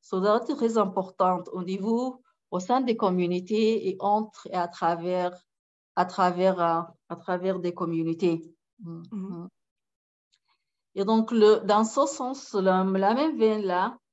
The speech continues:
Speaker 1: le multiculturalisme critique, en fait, euh, je dirais pas met en question, mais souligne des lacunes, euh, au niveau du multiculturalisme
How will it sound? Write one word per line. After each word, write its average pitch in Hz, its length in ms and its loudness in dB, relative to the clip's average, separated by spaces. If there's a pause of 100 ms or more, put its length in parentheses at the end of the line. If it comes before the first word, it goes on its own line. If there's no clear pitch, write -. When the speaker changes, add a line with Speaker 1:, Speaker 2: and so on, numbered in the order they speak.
(360)
Speaker 1:
le 185 200 -2
multiculturalisme 226 1040 0
critique, 220 800 -6
en 180 160 -8
fait, 196 400 -2 (800)
euh, 170 300 0 (640)
je 190 100 -4
dirais 214 320 4
pas 285 420 4 (440)
met 202 240 -2
en 190 160 -2
question, 196 840 -2 (500)
mais 233 540 0 (100)
souligne 254 640 2
des 202 140 2
lacunes, 226 680 -2 (440)
euh, 190 40 -4 (140)
au 202 100 -4
niveau 208 280 -4
du 247 100 -4
multiculturalisme 185 1300 -4